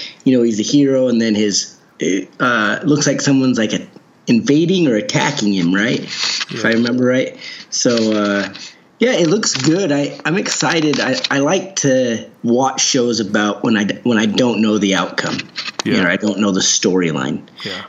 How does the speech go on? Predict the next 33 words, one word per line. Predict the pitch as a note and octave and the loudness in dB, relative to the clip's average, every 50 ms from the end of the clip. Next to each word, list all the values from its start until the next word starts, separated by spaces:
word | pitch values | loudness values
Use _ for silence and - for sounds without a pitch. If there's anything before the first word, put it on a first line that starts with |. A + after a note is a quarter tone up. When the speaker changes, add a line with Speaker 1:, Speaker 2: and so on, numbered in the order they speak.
| - - | -8 -4
Speaker 1:
And | F2+ F2+ F#2+ F#2+ | -2 0 0 0
so, | - - G#2 F#2+ F#2 F#2 F#2 F2+ | 0 2 2 2 2 2 2 0
uh, | F2+ F2+ F2 F2+ F2 - - - - - - - - - - | 0 0 0 0 0 -2 -4 -6 -8 -6 -6 -6 -4 -2 0
I'm | F#3+ F#3+ B3 | 2 2 2
excited | B3 B3+ - - - - A#3+ G3+ C#3+ | 0 0 -2 0 0 0 0 -2 -2
for | - - A#2 A2+ | -2 0 0 0
it. | A2+ | 2
It | A#2+ | 2
looks | C#3+ C#3+ C#3+ - | 0 0 -2 0
good. | - D#3 D3+ D#3 C#3 | 0 2 2 2 2
And | C3 B2 | 2 0
I, | A#2 - - G#2 A#2 | -2 -2 -2 -2 -2
I | A2+ | -2
thought | - C#3 B2+ B2 B2 - - | -2 0 -2 -2 -2 -2 -4
that, | C3 A#2+ G2+ - C3+ | -4 -4 -2 -2 0
uh, | B2 A#2+ A#2 A#2 G#2+ - - - - - - - - - - _ - | 0 0 0 -2 -2 -4 -8 -12 -12 -12 -14 -18 -20 -20 -10 _ -2
um, | A2 G#2+ G#2 G#2 G2+ F#2 | 0 2 2 2 2 2
Black | F#2+ A2+ A2+ A#2 A#2+ A#2+ - | 2 2 2 2 0 -2 -2
Panther | - B2 A#2+ A#2+ A2+ A#2+ B2+ A#2+ | -2 0 0 0 0 0 0 2
was, | A2+ A2 G2+ F#2+ - - - - - - - - - | 2 2 0 0 -2 -4 -6 -10 -14 -20 -20 -8 -4
uh, | - A#2+ G#2 G2 G#2 G2+ - - - - - - - - - - - - - | -2 0 0 0 0 0 -2 -4 -4 -4 -6 -6 -8 -12 -18 -20 -12 -4 -2
a, | B2 A2+ - - | 0 0 0 0
a | - B2 | 0 0
great | A2 G2 G2+ B2 B2 C3 C3+ C3 C3+ | 2 2 2 2 4 4 4 4 2
addition | - G2+ - C3+ B2 - - E3 E3 E3 E3 - - - - _ _ _ - | 2 2 2 2 2 2 2 2 2 0 -2 -4 -10 -18 -20 _ _ _ -6
to | - - G#2+ | -4 0 2
the, | A2+ A2+ A2+ A2+ G#2 D#2 | 2 2 2 2 0 0
the | F2+ G#2+ G#2+ G2 | 0 0 0 0
whole | - A#2+ A#2 A2+ | 2 2 2 4
Marvel | A#2 A#2 A2+ A2+ G#2+ A2 A#2 | 4 2 2 2 2 2 2
universe | G#2+ A2+ A2+ A#2 A#2+ A#2+ C#3 D#3+ D#3 - - - - - - - - - - - - | 4 4 4 2 2 2 2 2 0 0 -2 -4 -6 -8 -14 -16 -18 -18 -16 -6 -4
and, | G#2+ G#2+ G#2+ G#2 G#2 G#2 G#2 G2+ G2 | 0 0 2 2 2 2 2 2 2
um, | G#2 G2+ G2 F#2+ G2 G2+ - G2+ G#2 A2 A2+ - | 0 0 0 -2 -2 -2 -2 -2 -2 -2 -4 -4